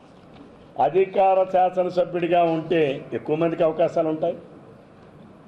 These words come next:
లేదు, శాసనసభ్యుడిగా నేను గెలవకపోయినా మాజీ శాసనసభ్యుడిగా కూడా మాకు ప్రోటోకాల్ ఉంటుంది. తిరుపతి వెంకటేశ్వర స్వామి దీని దగ్గర ఎమ్మెల్యేలకు ఉంటుంది, ఎమ్మెల్సీలకు ఉంటుంది, ఎంపీలకు ఉంటుంది.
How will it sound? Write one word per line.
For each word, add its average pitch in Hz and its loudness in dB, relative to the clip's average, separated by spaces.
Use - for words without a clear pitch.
లేదు, 208 2
శాసనసభ్యుడిగా 214 2
నేను 214 0
గెలవకపోయినా 196 2
మాజీ 196 0
శాసనసభ్యుడిగా 202 0
కూడా 196 2
మాకు 220 -2
ప్రోటోకాల్ 185 0
ఉంటుంది. - -12
తిరుపతి 180 0
వెంకటేశ్వర 156 0
స్వామి 143 -2
దీని 127 -6
దగ్గర 120 -6
ఎమ్మెల్యేలకు 160 0
ఉంటుంది, 175 -2
ఎమ్మెల్సీలకు 156 -2
ఉంటుంది, 170 -4
ఎంపీలకు 156 -4
ఉంటుంది. 175 -10